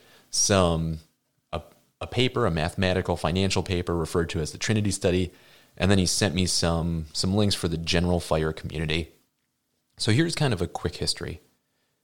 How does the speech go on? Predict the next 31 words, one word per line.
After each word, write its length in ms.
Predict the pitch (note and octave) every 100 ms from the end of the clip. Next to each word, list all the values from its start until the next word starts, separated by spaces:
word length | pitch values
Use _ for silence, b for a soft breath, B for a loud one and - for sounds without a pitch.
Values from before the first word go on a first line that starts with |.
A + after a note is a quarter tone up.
| _
The 80 | E2
Trinity 500 | - - D3 E3 D#2+
Study 520 | F2 - D#2+ E2+ E2+ - _ _ _ _ _ _ _ _ _ -
and 340 | F#2+ F2 F2
Vicki 300 | E2+ G#2 G#2+
Robin, 560 | F2+ E2+ E2 E2 E2+ E2 - _ _ _ _ _ _ _ _ _
she 160 | - A2
wrote 200 | G#2+ F#2+
a 40 |
book, 340 | E2 - - - b b -
and 120 | G2
they 60 | F#2+
came 260 | C#3+ C3+
out 120 | B2+
within 200 | F2 G2+
a 40 | E2+
few 200 | - G2
years 240 | E2+ E2
of 80 | E2
each 120 | E2+
other 160 | E2+ E2+
in 80 | E2
the 60 |
early 260 | E2+ E2 E2
nineteen 300 | D#2 - E2
nineties. 360 | D#2+ D2+ D#2+ - b b b b b b
And 180 | - G#2
together, 420 | A#2+ C3 C3+ C3
they 280 | A#2 G2 F#2
kind 380 | E2 A2 B2 A#2+
of 300 | A2+ F#2+